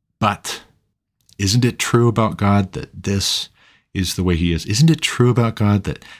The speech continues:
this is what he has done? Isn't it true about God that this is what he will do? Isn't this true about God that here is his commitment to us in Christ? Isn't that true of him?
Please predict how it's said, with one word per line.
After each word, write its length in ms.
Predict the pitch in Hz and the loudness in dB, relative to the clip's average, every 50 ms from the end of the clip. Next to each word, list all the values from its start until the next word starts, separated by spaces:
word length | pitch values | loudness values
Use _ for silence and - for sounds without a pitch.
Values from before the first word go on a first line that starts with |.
| _ _ | _ _
this 320 | - 80 82 117 127 - - | -8 0 0 2 2 2 0
is 160 | 113 - - | -2 0 0
what 180 | 104 104 92 | 0 0 0
he 180 | 92 - 98 95 | 2 2 2 2
has 200 | 87 90 90 - | 2 2 0 -2
done? 260 | - - 87 87 85 - - - - - | -2 -2 0 0 -2 -4 -10 -18 -4 0
Isn't 200 | 202 196 208 285 | 0 2 2 0
it 100 | 214 - | -2 -2
true 240 | - - - 139 143 | -4 0 2 2 2
about 240 | 135 143 139 131 113 | 4 2 0 0 0
God 360 | 120 120 117 117 113 107 - | 0 0 0 0 -2 -2 -4
that 180 | - 90 82 | -6 -6 -2
this 180 | - 113 107 - | -2 -2 0 0
is 160 | 120 104 - | 0 -2 0
what 180 | 95 98 85 - | 0 -2 -2 0
he 140 | - 92 87 | -2 -2 -2
will 460 | 76 71 - 85 90 95 98 101 98 | -2 -2 -2 -2 0 2 2 2 0
do? 400 | 87 - 92 90 90 90 87 - - - - - - - | 0 0 0 0 0 0 -2 -6 -12 -20 -20 -20 -20 -12
Isn't 320 | - 92 101 104 143 143 131 | -6 -2 0 2 2 2 2
this 160 | 135 117 - | 0 0 0
true 320 | - - - - 117 110 | -2 -4 -2 0 0 2
about 240 | 101 104 98 - 98 | 2 0 -2 -2 -2
God 320 | 92 90 85 85 85 73 - - _ _ _ _ _ _ _ _ _ _ _ | -2 0 0 0 0 -2 -6 -12 _ _ _ _ _ _ _ _ _ _ _
that 320 | 95 98 92 90 90 - _ _ _ _ - - - - - - _ _ _ _ _ _ _ _ _ _ _ _ _ _ _ _ _ _ | -2 0 0 0 0 -4 _ _ _ _ -18 -16 -16 -16 -18 -20 _ _ _ _ _ _ _ _ _ _ _ _ _ _ _ _ _ _
here 360 | - - - - 117 113 113 | -10 -6 -2 0 2 2 4
is 200 | 110 104 98 - | 4 2 2 0
his 140 | - 98 - | 0 -2 -2
commitment 500 | - - - 87 92 - - 92 78 - | -2 -2 0 0 0 0 -2 -6 -6 -6
to 180 | - - 90 78 - - | -4 -4 -4 -4 -4 -6
us 520 | 90 92 90 95 92 - - - - - - _ _ _ _ | -4 -4 -2 -2 -2 -4 -4 -6 -6 -10 -14 _ _ _ _
in 400 | 92 92 90 87 90 90 92 - _ - | -6 -2 -2 0 -2 -2 -4 -8 _ -18
Christ? 480 | - - - - 95 90 90 - - - - - - _ _ | -16 -10 -4 -2 -2 0 -2 -2 -6 -10 -16 -20 -20 _ _
Isn't 220 | 143 151 165 170 156 | 0 2 4 4 4
that 200 | 160 151 139 - | 2 0 -2 -2
true 200 | - - 147 143 | -2 2 2 4
of 60 | 131 | 4
him? 220 | 127 139 135 135 | 4 2 2 0